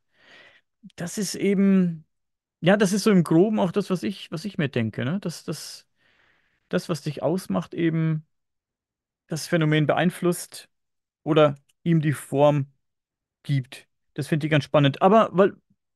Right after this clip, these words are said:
um nochmal drauf zurückzukommen, wo es sich abspielt, ist es hier? Du sagst, es ist vermutlich hier auf unserer Realitätsebene, wenn's denn verschiedene Ebenen gibt. Wir wissen's nicht. Kann sein. Allerdings gibt es ja auch so Phänomene wie den Oz-Faktor,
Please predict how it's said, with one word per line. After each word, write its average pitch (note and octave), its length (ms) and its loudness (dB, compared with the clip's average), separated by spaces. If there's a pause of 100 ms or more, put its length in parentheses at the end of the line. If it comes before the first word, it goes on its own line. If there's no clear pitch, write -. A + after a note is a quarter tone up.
(100)
um F#3 140 0
nochmal G#3 220 4
drauf G3 180 2
zurückzukommen, G3 840 2 (520)
wo E3 260 4
es - 80 0
sich D3+ 140 -2
abspielt, B2 680 -2
ist C3 160 -12
es C3+ 100 -10
hier? G3 520 2 (160)
Du D3+ 80 -2
sagst, D3+ 340 0
es D3 160 -6
ist D#3+ 140 -6
vermutlich D3 460 0
hier F3 360 4
auf C3+ 100 -6
unserer D#3+ 400 0
Realitätsebene, D3+ 1160 0
wenn's C#3+ 220 -2
denn C#3+ 140 0
verschiedene C#3+ 400 -4
Ebenen C#3 280 0
gibt. F3 180 -8
Wir C#3 100 -4
wissen's D#3+ 280 -6
nicht. E3 260 -4 (960)
Kann D3 180 4
sein. F3+ 340 4 (200)
Allerdings F#3+ 600 4 (1120)
gibt F#3 180 -4
es - 80 -8
ja G#3 80 6
auch F3+ 160 4
so F3+ 500 4 (100)
Phänomene F#3 440 6
wie F3 60 4
den D#3+ 100 0
Oz-Faktor, D#3 920 -2